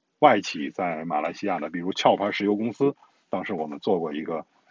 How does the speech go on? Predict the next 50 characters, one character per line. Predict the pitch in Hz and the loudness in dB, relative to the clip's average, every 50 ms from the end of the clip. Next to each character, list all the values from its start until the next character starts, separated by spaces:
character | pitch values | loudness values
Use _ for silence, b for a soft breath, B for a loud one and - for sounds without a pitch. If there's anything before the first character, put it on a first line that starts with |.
| _ | _
合 | - - - 98 | -12 -8 -6 2
作 | 95 113 110 | 4 4 4
项 | - - 131 92 | 6 6 6 6
目， | 76 71 - - | 4 0 -8 -10
因 | 98 95 90 | -8 -8 -6
为 | 87 87 | -4 -4
我 | 87 80 - | -4 -6 -6
是 | - 92 | -8 -4
做， | - - 98 87 85 78 - _ _ _ _ _ _ _ _ | 0 0 0 2 0 -4 -8 _ _ _ _ _ _ _ _
呃， | 95 85 | -8 -8
汉 | 82 - - 117 113 | 0 2 4 4 6
娜 | 113 104 90 78 | 6 4 4 2
的 | 76 80 | 0 -4
那 | 76 80 82 | -6 -8 -8
个 | - 78 73 76 76 73 | -8 -8 -8 -8 -8 -10
服 | - - - 104 | -14 -8 -4 -2
务 | 107 | -2
器 | 104 - - 95 | 0 2 0 0
嘛， | - 65 - - _ _ _ _ _ _ _ _ _ _ _ _ _ _ _ _ _ _ _ _ _ _ | 0 -4 -8 -12 _ _ _ _ _ _ _ _ _ _ _ _ _ _ _ _ _ _ _ _ _ _
我 | _ 104 | _ -4
发 | 101 - 113 110 | -2 0 0 0
现 | 110 104 98 90 _ _ _ _ _ _ _ | 0 -2 -4 -4 _ _ _ _ _ _ _
能 | - 104 117 | -4 0 2
用 | 127 131 123 117 | 2 2 2 2
得 | 104 101 | 2 0
起 | 101 - - 98 90 | 0 0 -4 -6 -4
它 | 80 113 110 | -2 0 2
的 | 107 110 | 2 2
软 | 101 95 78 82 | 2 2 0 -2
件 | 90 92 | -4 -4
的 | 90 87 | -4 -6
很 | - - 92 107 110 | -6 -6 -6 -4 -2
少 | - 87 80 | -2 -2 -2
很 | - 85 82 | -2 -6 -6
少， | - 71 65 - b b b b b | -6 -6 -6 -8 b b b b b
也 | - 107 | 0 2
就 | 107 117 | 2 2
是 | 113 - 131 | 2 2 0
能 | 110 107 131 | 0 0 0
做 | 135 - 135 113 | 4 6 6 8
这 | 107 95 | 8 6
种 | 82 87 82 - | 4 0 -4 -6
系 | - - 143 | -2 0 0
统 | 104 92 82 | 0 0 -2
对 | - - 123 101 | 0 2 2 2
接 | 90 135 143 151 147 | 4 6 6 6 6
的， | 117 87 - - | 6 4 -2 -4
在 | - 113 107 | -4 -4 2
过 | - 139 123 120 | 4 4 4 4
去 | - 175 - - | 4 0 -2 -2